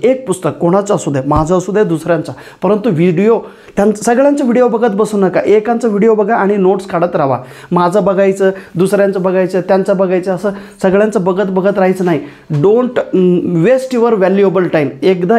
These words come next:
एकांचं बघा आणि notes काढत राहा. It is, it is my humble request that you should get the result. ओके, टाइमपास करत बसू नका, waste घालवू नका तुमचा वेळ. ओके, हा पुस्तक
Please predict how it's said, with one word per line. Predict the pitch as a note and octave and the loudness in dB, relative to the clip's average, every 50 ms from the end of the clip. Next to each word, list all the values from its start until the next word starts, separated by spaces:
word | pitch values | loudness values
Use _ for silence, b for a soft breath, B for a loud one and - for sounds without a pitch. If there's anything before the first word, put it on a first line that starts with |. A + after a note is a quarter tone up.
| - - | 0 0
एकांचं | F#3+ F#3 - A3 G#3 G#3+ G#3 G3+ | -2 -2 0 -2 -2 -2 -2 -2
बघा | F3+ G3+ G3 A3 | -2 0 0 0
आणि | G3 F#3+ A#3 A#3 | 0 0 0 2
notes | G3+ F3 F#3 G#3 A3 - | 2 2 2 2 0 -2
काढत | - - F3+ F3 G3 F#3+ - | -4 -4 -2 -2 -2 -2 -2
राहा. | F#3 F3 A3 C4 C4 B B B B B B | -2 -2 -4 -4 -6 B B B B B B
It | - F#3 F3+ - - C#4+ | -4 -4 -4 -2 0 2
is, | C#4+ D4+ C#4 G3+ - - - - - _ - | 2 4 2 0 -4 -8 -14 -20 -20 _ -8
it | G#3+ F#3+ G3+ B3 | -6 -2 0 0
is | G3 E3+ | 0 2
my | E3 F3+ A3 C4+ G#3+ F3+ | 2 2 2 0 0 0
humble | G#3+ G#3+ G#3 B3 B3 | 0 2 2 2 2
request | A3 G#3+ F#3 - A3+ G#3 F3+ | 0 -2 -2 -2 -2 -2 0
that | F3+ G3 A3+ B3 B3 - B B B B F#3 G3 | 0 0 0 0 -2 -6 B B B B 0 0
you | A#3 B3+ | 2 2
should | B3+ B3 A#3 - - B3+ G#3+ G#3 E3 E3+ | 2 0 -2 -2 -2 0 0 0 0 0
get | A3 G#3 | 0 0
the | G3+ G3 G3+ | 0 0 0
result. | D#3 C#3+ B2+ D#3 B2+ - - - - - _ b b b b b - | 0 0 0 -2 -2 -2 -6 -12 -20 -20 _ b b b b b -4
ओके, | G3 G3 B3 G3+ B B B B - | -2 -2 -2 -2 B B B B -2
टाइमपास | F#3 G3 A3 G#3+ G#3+ - A#3 A3+ A3 A3 - - | 0 0 0 0 0 -2 -2 -2 -2 -4 -4 -2
करत | G3+ G3 G3+ G#3+ | 0 0 2 0
बसू | G3 G3 G3 F3+ - G#3 | 0 0 -2 -2 0 0
नका, | G3 G3 G3 A#3+ A#3+ A#3 - | 0 0 0 0 0 -2 -2
waste | - - F3 E3+ G3+ G#3+ G3+ G#3 - - C4 B3 B B B B - | -4 -2 0 2 2 2 0 -2 -6 -6 -6 -6 B B B B -2
घालवू | F3+ F3 F3+ G3 G3 | 0 2 2 2 2
नका | G3 F#3 F3+ F3+ | 2 2 0 0
तुमचा | F3 - E3+ D#3+ - E3 | 0 0 0 0 0 0
वेळ. | D3+ D3 C#3+ A#2+ D3 - - - - | 2 2 0 0 -2 -8 -10 -6 -4
ओके, | G3 F#3+ C4 C4 B3+ B B B | -2 0 0 -2 -2 B B B
हा | - G3 | -6 -6
पुस्तक | F#3+ F#3+ G3 F3+ - - G#3+ | -4 -4 -4 -4 -2 -2 -2